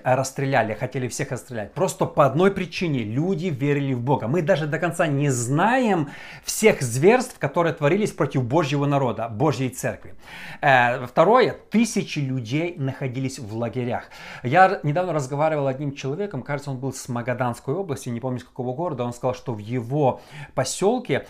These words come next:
церковь была сто человек, то когда пришли коммунисты, пятьдесят процентов людей, включая женщин, стариков,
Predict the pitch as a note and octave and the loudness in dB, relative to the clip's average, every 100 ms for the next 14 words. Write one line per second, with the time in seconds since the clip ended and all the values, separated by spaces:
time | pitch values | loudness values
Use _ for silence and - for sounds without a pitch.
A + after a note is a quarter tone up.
0 | - - F3+ F3 C3+ C3+ C3 - C#3 - | -10 0 0 2 0 0 0 -4 -4 0
1 | C#3+ E3 A3 - C3 C3 D3 D3 - D3 | 0 2 0 -2 -4 0 -2 -2 -8 -4
2 | C#3 D3 G3 G#3 - C#3 - B2+ C#3 - | -2 -2 -2 -4 -6 -6 -6 -6 -4 -2
3 | E3+ E3+ C#3 - C#3+ C3+ A#2+ C#3 C3 F3 | -4 -4 -6 -4 -2 -2 -4 -2 -2 0
4 | C#3+ - B2 D#3 C3 A2+ B2+ D3 - A#2+ | 0 -2 -4 0 0 0 0 0 -2 -6
5 | - - C#3 C#3 - D3+ C#3+ | -6 -2 -2 -2 0 0 -2